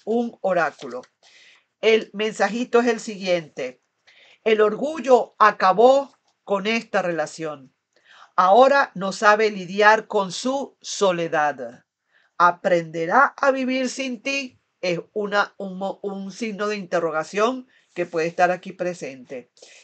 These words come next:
Y el oráculo dice, "Es que aún me guardas rencor", te está preguntando esta persona, si es que aún le guardas rencor. Lo que pasa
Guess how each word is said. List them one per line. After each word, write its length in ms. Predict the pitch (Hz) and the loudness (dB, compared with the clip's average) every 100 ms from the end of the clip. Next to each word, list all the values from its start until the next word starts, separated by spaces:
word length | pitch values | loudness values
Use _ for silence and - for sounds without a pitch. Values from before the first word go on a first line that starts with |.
| _ | _
Y 340 | 240 285 311 - _ _ _ _ | -6 -6 -8 -16 _ _ _ _
el 200 | 185 190 | -6 -4
oráculo 520 | 190 202 233 269 254 | 2 4 4 2 0
dice, 540 | 208 196 180 170 143 - _ _ _ _ - | 0 -2 -8 -8 -10 -12 _ _ _ _ -6
"Es 300 | 202 202 - | -2 -2 2
que 380 | 247 247 - - | 6 6 4 0
aún 400 | 180 175 220 233 | 2 2 0 -2
me 140 | 233 | -4
guardas 440 | 180 175 175 208 208 | 2 2 4 0 -4
rencor", 640 | 196 180 180 262 226 170 - | -8 -4 2 2 2 -4 -10
te 80 | |
está 240 | 170 165 147 | -10 -8 -8
preguntando 540 | 180 185 165 165 156 | -8 -10 -4 -2 -2
esta 200 | 165 185 | -6 -8
persona, 640 | 185 151 165 156 143 131 _ _ _ _ | -8 -8 -6 -6 -8 -14 _ _ _ _
si 200 | - 185 | -10 -8
es 80 | - | -4
que 140 | 208 | 0
aún 220 | 202 220 | 2 0
le 100 | 202 | -2
guardas 360 | 160 156 160 185 | -2 -2 -2 -6
rencor. 480 | 185 165 151 135 - _ - - - | -8 -8 -8 -8 -10 _ -20 -20 -12
Lo 320 | 208 254 330 | -2 0 0
que 140 | 311 | -4
pasa 640 | 302 226 196 175 - 170 | 0 4 4 2 -2 -6